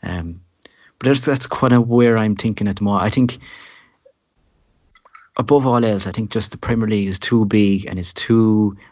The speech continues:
rich to fall at this stage. I think there will eventually, um, especially if numbers start to ease, um,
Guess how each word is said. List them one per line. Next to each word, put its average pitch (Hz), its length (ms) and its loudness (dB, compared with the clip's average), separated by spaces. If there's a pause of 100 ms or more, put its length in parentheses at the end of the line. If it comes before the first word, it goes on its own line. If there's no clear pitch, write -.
(100)
rich 98 520 -4 (340)
to - 100 -10
fall 101 500 0
at 92 80 -10
this 95 160 -4
stage. 92 240 -6
I 90 80 -4
think 104 260 -2
there 107 100 -2
will 101 480 0
eventually, 92 720 -4 (600)
um, 85 560 -4 (320)
especially 117 380 0
if 104 60 0
numbers 104 260 2
start 95 200 -2
to 101 80 -6
ease, 98 440 0 (400)
um, 101 580 0